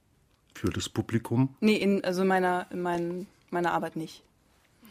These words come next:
Speaker 1: Sie haben auch ziemlich viele Preise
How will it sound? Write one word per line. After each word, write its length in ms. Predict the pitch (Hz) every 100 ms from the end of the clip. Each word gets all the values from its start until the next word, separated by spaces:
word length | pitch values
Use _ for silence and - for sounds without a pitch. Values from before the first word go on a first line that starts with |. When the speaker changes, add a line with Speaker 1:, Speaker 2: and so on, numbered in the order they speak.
| 196 - - - - - -
Speaker 1:
Sie 220 | - 107
haben 300 | 107 110 95 - - - _ _
auch 380 | 104 113 - - - - _ _ _ _ -
ziemlich 320 | - 143 123
viele 160 | - 101
Preise 540 | - 104 123 107 90